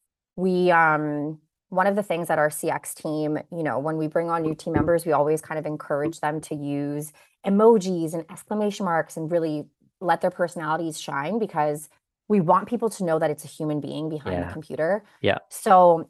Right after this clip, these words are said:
Speaker 1: instead of sending out one of those generic, like, "We are having, we are experiencing some technical
Speaker 2: <laughs> Yes.
Speaker 1: difficulties."
Speaker 2: Yeah, yeah.
Speaker 1: I, I actually ended up writing an email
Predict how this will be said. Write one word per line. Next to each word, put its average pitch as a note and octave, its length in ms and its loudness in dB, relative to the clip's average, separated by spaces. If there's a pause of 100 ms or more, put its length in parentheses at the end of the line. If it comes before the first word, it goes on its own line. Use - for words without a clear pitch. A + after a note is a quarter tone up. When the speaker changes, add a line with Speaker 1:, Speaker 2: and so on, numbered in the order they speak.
Speaker 1:
instead G#3+ 380 2
of A#3+ 80 2
sending F#3+ 340 -6
out E3+ 140 0
one F3 140 -2
of E3 80 -4
those E3 220 0
generic, D#3 720 0
like, C#3 400 -2 (340)
"We C#4+ 200 -4
are F#3 100 -2
having, F3 480 -10
we E4 120 -2
are G3 160 2
experiencing G#3+ 800 -8
some A#3+ 220 -8
technical - 400 2
Speaker 2:
<laughs> F#3+ 100 4
Yes. - 80 -2
Speaker 1:
difficulties." D3+ 720 -2 (180)
Speaker 2:
Yeah, A2 220 6
yeah. G#2 280 2 (500)
Speaker 1:
I, - 80 -14 (440)
I G3+ 160 8
actually C4 360 4
ended G3 220 4
up F3+ 100 4
writing E3+ 340 2
an D#3+ 140 -8
email E3 400 0